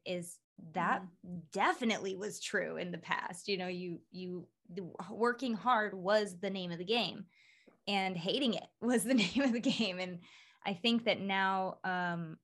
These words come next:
Speaker 1: we're, we're trying to let those fall away, and we should definitely let them fall away because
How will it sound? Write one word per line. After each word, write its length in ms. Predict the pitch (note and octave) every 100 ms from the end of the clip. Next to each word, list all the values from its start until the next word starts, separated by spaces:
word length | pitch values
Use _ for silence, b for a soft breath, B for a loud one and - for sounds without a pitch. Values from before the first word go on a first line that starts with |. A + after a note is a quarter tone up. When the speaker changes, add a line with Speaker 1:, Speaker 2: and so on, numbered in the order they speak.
| _ _ b b
Speaker 1:
we're, 400 | - F#3+ G3+ G3
we're 160 | - G3
trying 320 | E3+ G#3 G3+
to 100 | G3+
let 280 | F#3 F3 -
those 240 | E3 E3 -
fall 240 | D#3 D#3
away, 220 | D#3 D3+
and 100 | F3+
we 100 | F#3
should 460 | F3 - - F3 D#3+
definitely 560 | D#3 D#3+ E3+ D#3+ - D#3+
let 160 | E3 F3+
them 120 | E3+
fall 160 | E3 D#3+
away 180 | D#3+ D#3+
because 380 | E3 F3 D#3+